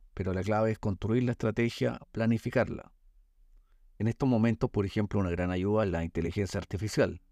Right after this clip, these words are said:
que se está ocupando bastante. Pero también ya se advierte un pequeño problema que está suscitando ciertos, eh, claves en la, en los, eh,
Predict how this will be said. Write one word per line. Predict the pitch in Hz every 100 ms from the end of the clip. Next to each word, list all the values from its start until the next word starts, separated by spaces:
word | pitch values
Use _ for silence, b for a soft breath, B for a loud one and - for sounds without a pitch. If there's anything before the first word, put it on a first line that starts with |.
| _
que | -
se | -
está | - 90 90
ocupando | 87 87 87 90 82
bastante. | 78 - - - 233 _ _ - - - - -
Pero | 123 123
también | 123 123 131 139 - -
ya | - 104
se | 110 101
advierte | 95 110 110 -
un | 107
pequeño | 101 90 98 104
problema | 113 120 113 107 123 - - - - _ _ _ -
que | 92
está | - 92 92 92 87
suscitando | - 104 104 95 104 98
ciertos, | 101 - - 107 98 - 92
eh, | 82 76 65 _ _ _ _ _ _ _ _ _ - - - -
claves | 117 110 110 107 - -
en | - 95
la, | 90 87 80 - - _ _ _ _
en | - 92
los, | 87 -
eh, | 76 69